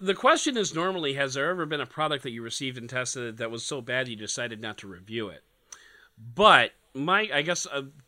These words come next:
to ask you the question, has there ever been a client that you were asked to work with that, and you don't have to name names,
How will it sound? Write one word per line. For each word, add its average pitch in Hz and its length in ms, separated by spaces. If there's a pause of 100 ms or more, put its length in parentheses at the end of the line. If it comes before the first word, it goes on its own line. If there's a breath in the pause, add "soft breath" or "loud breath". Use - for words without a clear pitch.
(140)
to 135 160
ask 160 280
you 202 100
the 185 80
question, 113 580 (2500 loud breath)
has 175 280
there 202 140
ever 247 200
been 196 420
a 160 560 (120)
client 147 720 (640)
that 156 240
you 165 140
were 156 180
asked 170 340
to 156 80
work 139 360
with 104 460
that, 127 580 (2500)
and 180 180
you 180 140
don't 202 140
have 196 140
to 185 60
name 147 200
names, 92 360